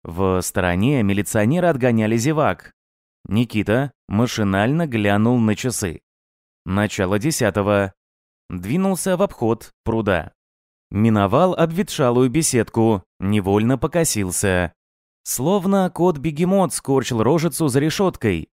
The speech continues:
приятельски подмигнул. Мелькнула тень старины Воланда.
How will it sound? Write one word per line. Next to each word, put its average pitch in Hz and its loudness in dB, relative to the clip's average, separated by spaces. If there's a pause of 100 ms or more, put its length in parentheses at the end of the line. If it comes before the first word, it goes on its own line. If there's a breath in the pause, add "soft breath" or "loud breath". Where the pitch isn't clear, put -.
(180)
приятельски 151 -4
подмигнул. 131 0 (640)
Мелькнула 101 2
тень 147 0
старины 110 0
Воланда. 104 0